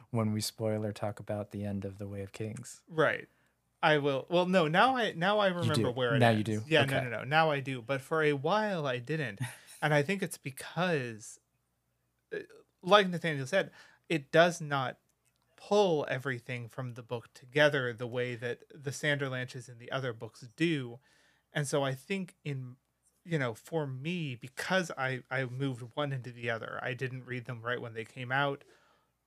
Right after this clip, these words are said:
Speaker 2: You know, all of them were out by the time I started reading, and so I just smoothly went from Way of Kings into Words of Radiance. It, it kind of felt like a, a mid-high rather than the high that you get at the end of Words of Radiance.
Speaker 1: Hmm.
Speaker 2: I'm not gonna spoil, but,
Speaker 1: Right.
Speaker 2: like,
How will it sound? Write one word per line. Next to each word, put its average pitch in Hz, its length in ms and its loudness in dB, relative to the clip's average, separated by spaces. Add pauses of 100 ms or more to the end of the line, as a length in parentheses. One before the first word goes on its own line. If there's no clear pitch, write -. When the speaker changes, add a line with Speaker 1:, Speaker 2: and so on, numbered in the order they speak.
(320)
Speaker 2:
You 147 120 -2
know, 107 280 -4 (460)
all 156 220 8
of 139 120 4
them 135 100 -2
were 123 180 -4
out 131 300 -2
by 123 160 0
the 117 100 -6
time 123 300 -6
I 120 80 -4
started 117 400 -8
reading, 131 300 -4
and 113 100 -8
so - 140 -8
I 123 120 -2
just 123 260 -6
smoothly 135 580 -4 (240)
went 135 320 -6
from 131 400 -4 (240)
Way 123 160 0
of 117 100 -8
Kings 127 300 -8
into 117 180 -16
Words 113 280 -6
of 107 120 -18
Radiance. 131 600 0 (600)
It, 151 220 2
it 143 220 -2 (160)
kind 196 240 2
of 151 100 0
felt 151 300 -2
like 135 320 -4
a, 131 320 -6
a 127 160 -6
mid-high 147 800 -2
rather 139 420 -4
than 120 240 -8
the 110 100 -4
high 127 500 -2
that 120 180 -16
you 123 80 -18
get 120 180 -4
at 113 120 -10
the 127 120 -6
end 117 160 -6
of 107 140 -14
Words 120 200 2
of 127 120 2
Radiance. 104 340 -2
Speaker 1:
Hmm. - 80 -8
Speaker 2:
I'm 156 80 -4
not 156 160 2
gonna 117 160 -14
spoil, 107 500 -6
but, 123 160 -8
Speaker 1:
Right. 113 260 2
Speaker 2:
like, - 180 -16